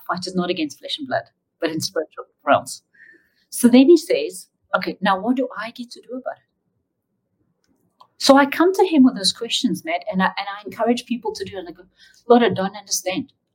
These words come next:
I'm, I'm scared at the moment, I'm worried, I'm concerned.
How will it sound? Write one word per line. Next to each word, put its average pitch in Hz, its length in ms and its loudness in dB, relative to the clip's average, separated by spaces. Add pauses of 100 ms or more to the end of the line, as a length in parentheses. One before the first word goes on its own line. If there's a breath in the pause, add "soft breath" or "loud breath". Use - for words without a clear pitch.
I'm, 185 200 2
I'm 180 160 -2
scared 202 400 0
at 190 60 -8
the 196 100 0
moment, 185 420 0
I'm 156 160 -10
worried, 180 440 -2
I'm 160 120 -12
concerned. 165 440 -8